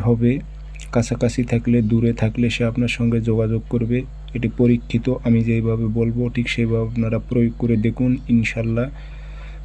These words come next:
অবশ্যই কাজ হবে। তো আমার নিজ দ্বারাই পরীক্ষিত, আপনারা করেন, ইনশাল্লাহ কাজ হবে। তো আমার চ্যানেলটি আপনারা অবশ্যই সাবস্ক্রাইব করে রাখবেন।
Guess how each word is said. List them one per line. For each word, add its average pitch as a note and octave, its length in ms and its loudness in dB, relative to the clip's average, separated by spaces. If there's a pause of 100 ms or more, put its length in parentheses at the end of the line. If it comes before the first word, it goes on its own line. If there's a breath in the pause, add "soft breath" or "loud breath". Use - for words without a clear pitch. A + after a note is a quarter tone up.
(120)
অবশ্যই B2 460 2
কাজ A#2 120 6 (120)
হবে। G#2 200 -2 (680)
তো B2+ 140 -2
আমার A#2+ 240 8
নিজ B2+ 180 6 (100)
দ্বারাই B2 320 6
পরীক্ষিত, A#2+ 460 0 (560)
আপনারা A#2 340 0 (160)
করেন, B2 320 4 (220)
ইনশাল্লাহ A2 560 0 (160)
কাজ A2 140 2 (120)
হবে। G#2+ 240 -2 (1160 loud breath)
তো A#2 100 4 (220)
আমার B2 220 4
চ্যানেলটি C3 400 4 (100)
আপনারা B2+ 300 4
অবশ্যই A#2+ 380 0
সাবস্ক্রাইব B2 520 2
করে A#2+ 140 4 (100)
রাখবেন। A#2+ 300 2